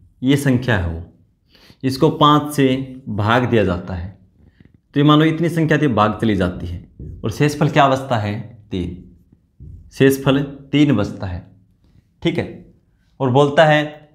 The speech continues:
उस संख्या के वर्ग को पाँच से भाग दिया जाए, तो ये जो संख्या थी इसका स्क्वायर कर दिया जाए, उसको पाँच से भाग दें तो शेषफल क्या होगा? भाई ध्यान रखना एक बात का, पहला भाजक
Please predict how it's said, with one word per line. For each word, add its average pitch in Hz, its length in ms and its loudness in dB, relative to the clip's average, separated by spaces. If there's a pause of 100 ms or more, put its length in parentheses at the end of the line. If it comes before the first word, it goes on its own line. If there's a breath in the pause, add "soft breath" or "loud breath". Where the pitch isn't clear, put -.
(120)
उस 165 180 -6
संख्या 165 300 0
के 156 160 0
वर्ग 151 340 4
को 160 140 0
पाँच 135 300 -2
से 131 100 -2
भाग 104 180 0
दिया 95 180 -2
जाए, 90 140 -4
तो - 320 -8
ये 117 60 0
जो 139 160 2
संख्या 135 380 2
थी 127 140 -2
इसका 135 200 -2
स्क्वायर 143 420 2
कर 127 120 0
दिया 101 200 2
जाए, 98 420 -4 (280 loud breath)
उसको 151 300 -2 (100)
पाँच 165 320 2
से 175 160 0
भाग 113 300 -2
दें 98 220 -4 (380)
तो 120 60 -10
शेषफल 123 440 -2 (400)
क्या 123 160 4
होगा? 90 260 -6
भाई - 640 -10
ध्यान 135 280 4
रखना 120 260 2
एक 98 160 -2
बात 98 280 0
का, 92 80 -8 (1040)
पहला 139 420 6
भाजक 113 500 0